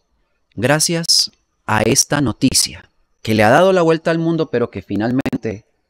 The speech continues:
no ha significado gran cosa. No, porque es que no saben lo que hay detrás de esto. Pero poco a poco lo están descubier-, descubriendo.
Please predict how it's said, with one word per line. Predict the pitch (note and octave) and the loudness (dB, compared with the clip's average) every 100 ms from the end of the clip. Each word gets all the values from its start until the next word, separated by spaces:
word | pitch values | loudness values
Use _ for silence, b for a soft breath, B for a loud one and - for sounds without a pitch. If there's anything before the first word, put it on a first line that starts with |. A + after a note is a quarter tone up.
| _ _ - | _ _ -2
no | A#2 D#3 F#3 | 2 4 2
ha | |
significado | F3+ F#3 E3+ C3 C3+ C#3 C#3+ | 0 -2 -4 -2 0 2 2
gran | C#3+ | 0
cosa. | D3 F#3+ - - - _ _ _ _ _ _ _ _ _ _ | 0 -2 -2 -6 -14 _ _ _ _ _ _ _ _ _ _
No, | - G2 A2 C#3+ D3 | -4 0 2 2 2
porque | A2+ - F#2+ | -2 -2 -2
es | |
que | - | 0
no | A#2+ | 0
saben | - B2 A#2+ | 0 0 0
lo | G#2+ | -2
que | - | -4
hay | |
detrás | G#2+ - A2+ G#2+ | -4 -2 -2 -2
de | G#2 | -4
esto. | - - - _ _ _ _ b b b b _ _ _ _ - | -6 -12 -18 _ _ _ _ b b b b _ _ _ _ -6
Pero | F2+ F#2+ | -4 2
poco | C#3+ D3+ E3 | 2 2 2
a | |
poco | F3 E3+ D#3+ | 0 0 0
lo | B2+ | 0
están | - C3+ | 2 0
descubier-, | C#3+ - B2 B2 B2+ A2+ | 0 -2 0 2 2 0
descubriendo. | A2 A2+ - - - A#2 F#2 - | 0 -2 -2 -2 0 0 -2 -10